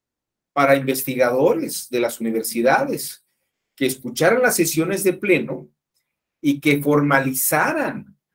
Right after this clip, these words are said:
lo que se llega a los acuerdos, ¿no? Aunque no son, no necesariamente quiere decir que, que sean, eh,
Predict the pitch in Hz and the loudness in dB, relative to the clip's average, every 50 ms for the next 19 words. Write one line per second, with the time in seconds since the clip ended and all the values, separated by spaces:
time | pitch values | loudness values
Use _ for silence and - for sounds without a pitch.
0 | _ _ _ _ _ 120 123 123 - - - 120 117 - 113 113 - 127 139 170 | _ _ _ _ _ -6 -6 -6 -6 -4 -6 -6 -4 -4 -6 -4 -4 -2 0 0
1 | 220 247 - - - - 101 - _ 139 180 247 269 214 151 - - - - - | 0 0 0 -4 -4 -4 -8 -8 _ 2 2 2 4 2 -4 -6 -6 -10 -16 -20
2 | - _ _ _ _ _ _ _ _ _ _ _ _ _ _ - 175 180 180 180 | -20 _ _ _ _ _ _ _ _ _ _ _ _ _ _ 2 4 4 4 2
3 | - 185 190 190 190 190 196 190 190 190 185 160 165 180 190 214 233 247 226 - | 2 4 6 6 6 4 2 -2 -6 -6 -8 -8 -6 -4 -2 0 0 0 -2 -4
4 | - 208 185 165 165 185 214 226 226 - _ _ 131 143 165 196 208 - 180 175 | -2 0 0 0 0 -4 -6 -10 -12 -14 _ _ -2 -2 0 0 2 2 2 2
5 | 180 170 170 170 - 165 - 151 151 147 143 - 147 143 143 143 - 165 135 110 | 2 0 -4 -4 -4 -4 0 0 0 0 0 0 -2 -2 -2 -2 -2 -2 -2 -4
6 | - _ _ _ _ _ _ _ _ _ _ _ _ _ _ _ 131 120 113 - | -6 _ _ _ _ _ _ _ _ _ _ _ _ _ _ _ -4 -4 -2 -2
7 | - 151 151 151 151 147 147 143 135 131 127 123 117 117 113 110 107 104 101 101 | 2 2 4 4 4 4 2 0 -2 -4 -8 -8 -8 -8 -10 -10 -12 -18 -20 -20
8 | 101 101 _ _ _ _ _ 117 110 107 104 101 101 98 98 98 95 92 90 87 | -20 -20 _ _ _ _ _ -10 -8 -8 -8 -10 -10 -12 -12 -12 -12 -12 -12 -12
9 | 85 85 - _ | -16 -18 -20 _